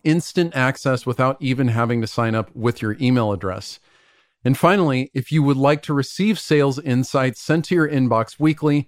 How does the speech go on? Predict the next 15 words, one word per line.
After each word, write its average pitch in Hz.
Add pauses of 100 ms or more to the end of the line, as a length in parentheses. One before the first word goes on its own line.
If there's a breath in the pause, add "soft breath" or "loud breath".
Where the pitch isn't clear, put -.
(440)
be 160
sure 185
to 180
sign 160
up 156
for 143
the 120
Serve 160
Don't 143
Sell 123
newsletter, 131 (220)
which 113
is 113
painfully 170
obvious 117